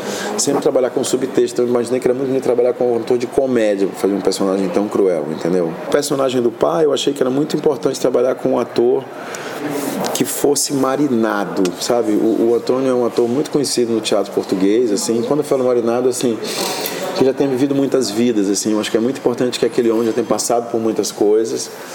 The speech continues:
que ele tenha uma idade que ele já tenha passado por muitas coisas, pra gente poder também entender de onde que ele vem, de que ele não é simplesmente um vilão, mas que ele é produto de um, de um processo histórico, ele é produto de um lugar, ele é produto de uma cultura, né? Então,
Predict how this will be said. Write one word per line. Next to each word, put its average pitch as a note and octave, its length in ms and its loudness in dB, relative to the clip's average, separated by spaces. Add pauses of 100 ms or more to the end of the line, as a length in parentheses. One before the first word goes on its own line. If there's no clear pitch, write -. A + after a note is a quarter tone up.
(140)
que - 60 2
ele A#2 80 0
tenha B2+ 160 0
uma A#2 40 2
idade A#2 360 0
que C#3+ 60 2
ele A2+ 60 0
já A2+ 80 2
tenha A2+ 160 -2
passado G2 240 0
por G#2+ 100 -4
muitas G2+ 260 -2
coisas, A2+ 280 0
pra A#2+ 120 0
gente A#2 160 -2
poder A#2 160 0
também A#2+ 200 0
entender A#2+ 220 2
de A#2 60 -2
onde A#2+ 140 -2
que - 80 0
ele C3+ 100 0
vem, A2+ 280 2
de G2+ 100 -6
que A#2+ 80 2
ele A#2+ 80 2
não A#2+ 100 2
é B2+ 60 0
simplesmente A2 500 -2
um A2 40 -2
vilão, G#2+ 180 2
mas A#2 140 0
que - 80 2
ele A#2 60 2
é - 20 -6
produto C3+ 540 0
de A#2+ 160 -2
um, C3+ 220 -2 (300)
de C3 60 2
um A#2+ 40 4
processo B2 400 0
histórico, B2+ 540 2
ele A2 60 2
é - 40 0
produto A2 320 -2
de A#2 60 2
um B2 80 2
lugar, B2 320 2
ele A#2+ 100 4
é A#2 40 0
produto A#2 240 -4
de A#2 80 0
uma A#2 80 2
cultura, B2 580 2
né? A#2+ 160 2
Então, B2+ 300 0